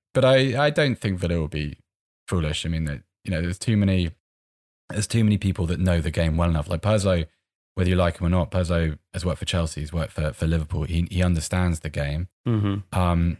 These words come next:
Speaker 1: they have, they are now supported by a proper footballing structure with an actual director of football, which makes sense. Um, a manager in Dean Smith who has been used to not making big splurges in the transfer market, but making astute signings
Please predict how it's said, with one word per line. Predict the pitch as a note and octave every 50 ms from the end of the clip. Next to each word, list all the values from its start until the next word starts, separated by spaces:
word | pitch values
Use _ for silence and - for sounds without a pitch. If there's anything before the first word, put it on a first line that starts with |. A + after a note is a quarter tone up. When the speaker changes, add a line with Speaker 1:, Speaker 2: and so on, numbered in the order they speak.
| _ _
Speaker 1:
they | - G2 F#2+ F#2
have, | F2 F#2 G#2+ G#2 F#2 E2+ F2+ -
they | F#2 F#2
are | F2+ F2+
now | F2+ F2+ F2
supported | E2+ - E2 - - - F2 E2 - D#2+
by | - D#2+ D#2+
a | D#2
proper | - - - F#2 - - E2
footballing | - - - - - D#2+ E2 E2
structure | - - F#2+ - - - - G2+ G2 F#2+ - -
with | E2+ D#2 D2+ D#2 - _ _ _ _ _ _ _ _ _
an | G2 - -
actual | F#2 - - - - F2
director | E2 D#2+ D2+ - - -
of | D2+ -
football, | - D3 - - - B2+ B2
which | A#2+ - - -
makes | G2 E2 - -
sense. | - B2+ A#2 G2+ - - _ _ _ _ _ _ _ _
Um, | - G2 F#2 F2 E2+ D#2+ -
a | - F#2+
manager | F#2+ G2 G#2 G#2+ G#2 G2+ F#2+ G2 F2+
in | F2 E2+
Dean | D#2 F2+ E2+ E2+ E2
Smith | - - G2 G2 F#2 F2 - -
who | E2 F#2 F#2
has | F2+ E2
been | - - F#2 F2+ F2
used | F2 F#2 F#2+ F#2+ F#2 - - - -
to | - E2 E2 E2 - - _ _ _ _ _
not | A2 D3 - -
making | C3 C3 B2 A2 - - G2 F#2+ - -
big | A2 F#2+ E2+
splurges | - - - - A2+ A2 G#2+ G2+ F2+ F#2 D#2+ E2
in | E2
the | E2
transfer | D#2+ - F2 D#2+ D2+ - E2
market, | E2 D#2+ D2+ D2 - - -
but | - E2
making | F2 F#2 F2+ - - E2+
astute | E2 - - - - G2 -
signings | - - D#2+ D#2 D2+ D2+ D2+ D#2+ D#2+